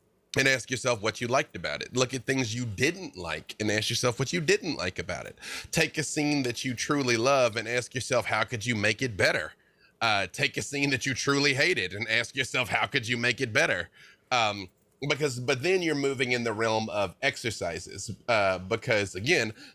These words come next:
just like actual exercise, if you just walk into the gym and you're like, "That thing looks heavy and I'm gonna move it a couple of times," that's not actually progress.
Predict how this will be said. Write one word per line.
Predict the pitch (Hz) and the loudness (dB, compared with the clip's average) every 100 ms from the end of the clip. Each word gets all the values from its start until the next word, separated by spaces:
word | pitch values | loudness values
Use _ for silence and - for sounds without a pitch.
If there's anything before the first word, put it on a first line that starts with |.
| - | -2
just | 143 139 | -2 2
like | 135 | 0
actual | 120 135 - 135 120 | 2 0 0 0 2
exercise, | 127 - 135 - 92 95 104 | 2 0 -2 -2 -2 -2 -2
if | 131 | -2
you | |
just | 135 120 | -2 2
walk | 131 139 127 | 2 2 2
into | 127 | -4
the | 107 | -4
gym | 101 135 139 113 | -4 0 2 2
and | 107 | 2
you're | 107 110 | 2 2
like, | 107 101 98 | 2 0 2
"That | 123 - | 0 0
thing | 139 123 | 0 0
looks | 107 101 | -2 -2
heavy | 110 107 98 107 | -2 0 2 2
and | 107 | 2
I'm | 110 | 2
gonna | 110 | 2
move | 107 131 233 | 2 2 0
it | |
a | - | -2
couple | 120 101 104 | -2 -2 -2
of | 101 | -2
times," | 95 85 90 - - - - - | 0 0 -4 -8 -16 -20 -20 -2
that's | 104 135 - | 2 2 2
not | 160 147 | 2 2
actually | 123 131 - 123 | 2 0 -2 -2
progress. | 117 - 120 131 143 156 - - | -2 2 2 4 2 2 -2 -10